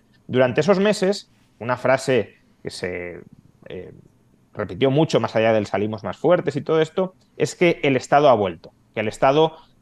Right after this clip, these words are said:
ha vuelto a demostrar que es necesario y que en momentos como este puede intervenir muchísimo, ya sea ordenando que la gente se quede en su casa, ya sea dando ayudas, y la sociedad aguanta gracias al Estado.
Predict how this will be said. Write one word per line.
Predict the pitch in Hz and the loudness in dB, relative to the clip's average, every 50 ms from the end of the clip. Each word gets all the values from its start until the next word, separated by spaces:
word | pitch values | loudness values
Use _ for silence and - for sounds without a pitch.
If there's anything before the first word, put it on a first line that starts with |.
| - | -2
ha | - 127 143 | 0 0 2
vuelto | 135 139 151 175 180 180 175 180 - 170 170 170 | 2 2 4 4 6 4 4 2 2 4 4 4
a | 156 143 | 4 4
demostrar | 135 135 135 131 - - - 156 147 135 - | 2 -2 -4 -6 -4 0 2 2 2 2 0
que | 135 | -4
es | 131 127 | -4 -4
necesario | 143 139 127 - 143 - 170 165 165 165 170 185 202 214 208 - - - _ - | -6 -10 -12 -10 -4 0 2 2 2 2 2 0 0 0 -4 -8 -20 -20 _ -6
y | 147 147 | -6 -4
que | 143 - | -2 -2
en | 135 131 127 | -2 -2 0
momentos | 127 127 139 170 190 202 175 - - 135 - - | -4 -2 0 0 0 0 -2 0 -2 -2 -2 -2
como | - 131 135 147 160 | -6 -6 -4 -2 -2
este | 170 165 - - 180 190 208 202 - _ _ _ _ | -4 -4 -6 -4 -4 -4 -4 -4 -8 _ _ _ _
puede | - 160 170 180 | 0 2 4 4
intervenir | 180 175 156 175 160 156 147 147 160 170 160 | 4 4 4 4 4 4 2 0 -2 -2 -2
muchísimo, | 156 156 151 - - 220 226 202 - 202 185 190 214 226 233 233 _ _ _ _ | -2 -4 -6 -6 -6 -8 -8 -8 -6 -6 -4 -2 -2 -2 -4 -6 _ _ _ _
ya | - 117 139 135 | -4 0 0 0
sea | - - 175 170 160 135 107 98 | 0 0 2 4 4 4 2 2
ordenando | - 120 117 107 110 120 131 143 151 147 | 0 -2 -2 -2 -4 -4 -4 -4 -4 -4
que | - 131 | -2 -2
la | 127 - | -2 -2
gente | - 139 127 131 | -4 -6 -8 -8
se | 131 - 120 | -8 -8 -6
quede | - 123 123 | -4 -2 -2
en | 127 120 | -2 -2
su | - 123 | -4 -2
casa, | 107 160 160 156 - - 101 90 - - _ _ - | 2 2 2 2 2 0 -2 -2 -4 -14 _ _ -6
ya | - 127 147 | 0 2 2
sea | - - 175 170 147 127 | 2 2 2 4 4 4
dando | 117 127 139 147 156 | 4 2 2 2 2
ayudas, | 156 156 165 175 165 196 208 202 - _ _ _ _ _ _ _ _ | 2 2 2 2 2 2 2 2 0 _ _ _ _ _ _ _ _
y | - 147 143 143 139 139 | -10 -8 -6 -4 -2 0
la | 151 135 | 0 0
sociedad | - 143 - 139 139 147 - 175 | 0 -2 -2 2 2 2 4 4
aguanta | 156 151 160 165 170 - 190 170 | 4 4 4 2 2 0 0 0
gracias | 131 139 147 151 143 - 156 - | 2 2 0 0 0 -2 -8 -6
al | - 104 | -6 -8
Estado. | 104 - - - 98 87 82 - | -8 -8 -10 -10 -10 -10 -10 -12